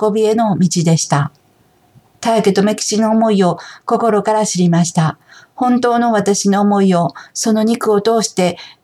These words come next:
まっすぐに伝えてくれたことに言葉がありません。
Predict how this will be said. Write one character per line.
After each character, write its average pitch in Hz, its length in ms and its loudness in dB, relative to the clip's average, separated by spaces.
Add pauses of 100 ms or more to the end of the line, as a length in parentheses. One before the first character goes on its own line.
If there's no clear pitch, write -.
(100)
ま 202 140 0
っ 196 40 0
す 233 220 -4
ぐ 226 100 -2
に 214 180 0
伝 202 280 -2
え 202 40 0
て 202 100 0
く 208 100 -4
れ 220 120 2
た 185 120 0
こ 196 120 -2
と 196 120 2
に 175 320 0
言 220 220 0
葉 190 140 0
が 196 320 -2
あ 180 60 2
り 180 120 2
ま 175 140 2
せ 185 220 4
ん。 170 140 2